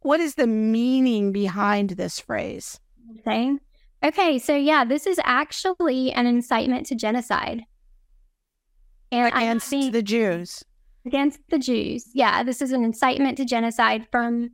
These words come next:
Speaker 2: the Palestinian, the pro-Palestinian movement against the Jews. The river that they're talking about here is the Jordan River. That is the western border of Israel between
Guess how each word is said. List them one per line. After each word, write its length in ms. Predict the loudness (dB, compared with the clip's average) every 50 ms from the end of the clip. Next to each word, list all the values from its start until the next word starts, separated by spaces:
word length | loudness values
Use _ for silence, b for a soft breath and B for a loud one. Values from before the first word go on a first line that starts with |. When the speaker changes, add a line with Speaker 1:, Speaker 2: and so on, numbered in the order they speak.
| _ _ _ _ _ _ _ _ -8
Speaker 2:
the 60 | -2
Palestinian, 800 | 0 2 2 2 2 0 -2 -2 0 2 2 2 0 -2 -2 -2
the 80 | -4 -4
pro-Palestinian 1200 | 0 0 0 0 0 0 0 0 0 0 -2 -4 -4 -2 0 0 2 2 0 0 0 -2 -4 -8 _ _ _ _ _ _ _ _ _ _ _ _ _ _ _ _ _ _ _ _ _ _ _ _ _ _ _
movement 520 | 0 0 0 2 2 2 2 2 2 0 -2 _ _ _ _ _ _ _ -2
against 400 | 0 2 2 2 0 -2 -4 -6
the 60 | -4
Jews. 360 | -2 0 0 0 0 -4 -6 -10 _ _ _ _ _ _ -8
The 140 | -4 -4 0
river 340 | 0 0 2 2 2 2 2
that 100 | 2 0
they're 120 | 0 -2
talking 420 | 0 0 -2 -2 -2 -2 -2 0
about 220 | 0 2 0 0 0
here 340 | -2 -2 -2 -2 -2 -2 -2
is 220 | -2 -2 -2 -2
the 100 | -4 -6
Jordan 460 | -2 0 0 0 0 0 2 2 2 2
River. 400 | 0 0 -2 -4 -4 -6 -8 -10 _ _ _ _ _ _ _ 0
That 220 | 0 2 2 0
is 180 | -2 -2 -2 -2
the 100 | -4 -2
western 720 | 0 0 -2 -2 -2 -2 -2 0 2 2 2 0 0 -2
border 640 | -2 -2 0 0 0 0 0 0 -2 -2 -4 -6 _ -2
of 340 | 0 0 0 -2 -4 -6 -6
Israel 640 | -4 -4 -2 -2 0 2 2 2 2 2 0 -4 -6 _
between 600 | -8 -8 -6 -4 -4 -2 0 0 0 0 -2 -2